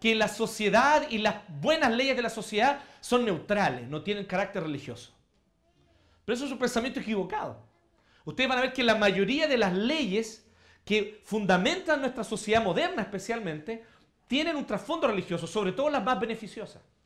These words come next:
¿Sí? Hay un trasfondo religioso por detrás de muchas de ellas. Y efectivamente, por lo tanto, el mandamiento de guardar un día para reposar ya es un principio súper interesante.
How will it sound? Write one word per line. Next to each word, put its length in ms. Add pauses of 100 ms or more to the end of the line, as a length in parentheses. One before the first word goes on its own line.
(680)
¿Sí? 320 (960)
Hay 140
un 100
trasfondo 420
religioso 560
por 120
detrás 280
de 60
muchas 420
de 120
ellas. 160 (640)
Y 100
efectivamente, 640
por 120
lo 60
tanto, 600
el 240
mandamiento 680
de 300
guardar 600
un 220
día 400
para 220
reposar 720 (340)
ya 220
es 200
un 140
principio 720
súper 380
interesante. 680